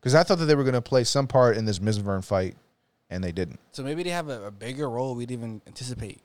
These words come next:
Speaker 2: Like, they have to be some-, there's something they're doing.
Speaker 1: Some, but they're pe-, they're c-, still on the boat?
Speaker 2: Maybe not, but we just haven't checked in with them.
Speaker 1: Like, what do you do pedaling so much?
Speaker 2: They're not <laughs> pedaling anymore. They, they moved off the boat. They're done with the boat. No
Speaker 1: Yo,
Speaker 2: more boat.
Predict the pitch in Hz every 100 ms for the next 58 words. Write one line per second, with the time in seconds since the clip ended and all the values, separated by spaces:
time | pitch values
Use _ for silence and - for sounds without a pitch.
0 | - 107 104 113 143 156 143 123 110 -
1 | 135 - 135 - 202 196 156 127 113 98
2 | 95 - 160 131 151 - - 147 131 123
3 | - 143 - - - - 135 160 156 165
4 | 139 120 180 262 269 _ 123 147 131 120
5 | 147 113 113 117 123 113 98 110 131 139
6 | 110 107 104 139 135 113 139 196 180 151
7 | 156 - 139 131 - 120 110 101 - -
8 | 151 190 180 - 185 196 175 190 175 180
9 | 160 170 147 147 127 160 147 127 135 175
10 | 156 147 151 143 135 110 104 120 151 156
11 | 147 131 101 - 147 180 156 147 123